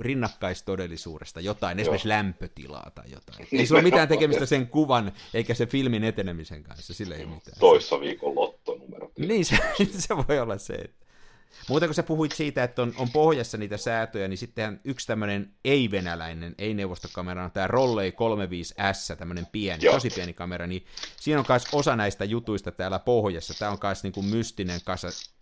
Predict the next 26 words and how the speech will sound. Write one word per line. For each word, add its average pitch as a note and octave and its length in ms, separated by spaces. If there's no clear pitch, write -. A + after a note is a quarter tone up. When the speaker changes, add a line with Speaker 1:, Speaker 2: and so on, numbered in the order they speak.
Speaker 1:
Mutta G#2+ 220
tän F#3+ 460
ymmärtää, C#3+ 540
kun A2 280
vähän A#2+ 200
niinku D#3+ 200
siinä C3+ 280
sun D3 160
esimerkissä, G2 640
niin G2+ 140
tässä A#2+ 240
on A#2+ 100
yritetty C3 480
sulloa A2 640
äärettömän G#2+ 600
pieneen F2+ 520
tilaa G2 340
asioita. D2+ 600
Ja E2 100
sitten G2 340
se - 320
vie D#3+ 180
usein B2 340
ergonomia F#2 600
huonoksi, F#2+ 300
kun F2+ 200